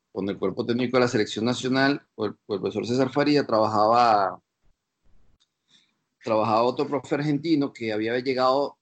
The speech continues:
a Mineros por el profesor Cavalieri, pero después, bueno, quedó ahí con, con César Faría, que era Fabián Bazán, y ahí compartimos mucho,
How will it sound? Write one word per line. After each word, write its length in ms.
a 100
Mineros 560
por 140
el 80
profesor 320
Cavalieri, 680
pero 200
después, 380
bueno, 300
quedó 240
ahí 180
con, 420
con 160
César 260
Faría, 440
que 120
era 180
Fabián 280
Bazán, 540
y 80
ahí 380
compartimos 600
mucho, 720